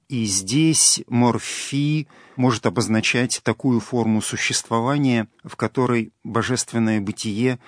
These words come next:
находит для себя адекватное выражение, так что по этой форме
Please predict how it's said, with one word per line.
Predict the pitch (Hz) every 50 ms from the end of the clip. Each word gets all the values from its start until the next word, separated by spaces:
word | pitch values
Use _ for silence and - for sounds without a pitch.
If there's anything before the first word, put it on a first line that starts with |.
| - - - -
находит | 113 110 110 - - 127 120 104 110 92
для | 92 104 104
себя | 101 - - 110 104 113 117 120 117 117
адекватное | - - 110 95 98 104 - - 113 113 110 - - 113 107 107 104
выражение, | 92 104 104 107 110 104 98 - 113 120 117 113 107 101 98 98 90 90 90 82 78 76 - - - - - -
так | - 117 113 117 - -
что | - - - _ - 120 110 107 104
по | - 120 113 110
этой | 107 104 101 - 104 101
форме | 92 - - - 135 143 135 123 117 110 104